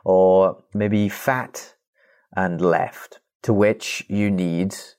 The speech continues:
tools that can fix both, or kill two birds with one stone. I mentioned how a later release for me will fix a fat shot, and it will tend to fix a left shot or improve a left shot. So I have all these tools. I know, uh, this is really advanced, obviously, but if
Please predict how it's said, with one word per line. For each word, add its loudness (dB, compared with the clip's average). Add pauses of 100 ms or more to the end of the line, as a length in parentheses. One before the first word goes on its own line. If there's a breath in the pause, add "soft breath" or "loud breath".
tools -2
that -4
can -8
fix -6 (260)
both, 0 (200)
or -14
kill -4
two -6
birds 0
with -6
one -6
stone. -4
I 0
mentioned -2
how 2
a 2
later -2
release 0
for -4
me -4
will 0
fix -4
a 0
fat -8
shot, -4 (420 loud breath)
and -2
it 2
will -2
tend -8
to -2
fix -6
a -6
left -4
shot -10
or -10
improve -10
a -6
left -10
shot. -12 (440 loud breath)
So 0
I 0
have 0
all 2
these 0
tools. 0
I 0
know, 2
uh, 4
this -4
is -8
really 0
advanced, -8
obviously, -6
but -6
if -10